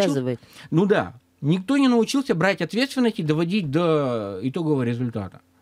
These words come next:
Speaker 1: Мгм. Хорошо. В таком случае пока, а,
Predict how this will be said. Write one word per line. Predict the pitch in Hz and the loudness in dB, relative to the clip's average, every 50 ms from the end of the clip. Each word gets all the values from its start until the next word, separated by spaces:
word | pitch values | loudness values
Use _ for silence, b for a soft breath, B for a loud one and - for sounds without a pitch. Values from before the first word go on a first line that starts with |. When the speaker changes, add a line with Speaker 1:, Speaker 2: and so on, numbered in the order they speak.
| _ _ _ _ _ - | _ _ _ _ _ -2
Speaker 1:
Мгм. | 190 190 175 156 127 117 _ _ _ _ _ _ _ _ _ _ _ _ _ B B B B B B B B B B | 0 0 0 0 -4 -6 _ _ _ _ _ _ _ _ _ _ _ _ _ B B B B B B B B B B
Хорошо. | B 208 220 311 - - 180 135 - _ _ _ | B 0 0 0 2 2 0 0 -2 _ _ _
В | - - | -6 -4
таком | 202 190 254 269 262 | -4 -2 -2 -2 -2
случае | - - 254 240 - - 233 220 202 - | -2 -4 -4 -4 -2 0 0 2 2 0
пока, | - - 214 214 - 214 175 139 123 131 - | 0 0 -2 0 2 2 2 2 0 -2 -6
а, | - 139 143 143 143 147 147 143 135 | -4 -2 -2 0 0 0 -2 -2 -4